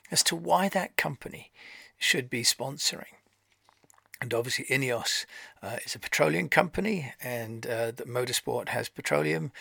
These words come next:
Ben Ainslie is a British, uh, sailor, and Team Sky, or now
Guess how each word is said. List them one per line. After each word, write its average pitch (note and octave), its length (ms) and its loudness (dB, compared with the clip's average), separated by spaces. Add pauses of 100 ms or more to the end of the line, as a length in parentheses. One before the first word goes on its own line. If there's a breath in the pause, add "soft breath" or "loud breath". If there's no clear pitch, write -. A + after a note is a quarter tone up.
(160 loud breath)
Ben A#2 140 0
Ainslie C3 580 0
is B2 340 -2
a A#2+ 180 -6
British, - 520 0 (460 loud breath)
uh, C3 540 0 (320)
sailor, D#3+ 640 2
and C3 640 -4
Team C3 420 -4 (400)
Sky, - 500 0
or B2+ 160 -6
now B2 320 -2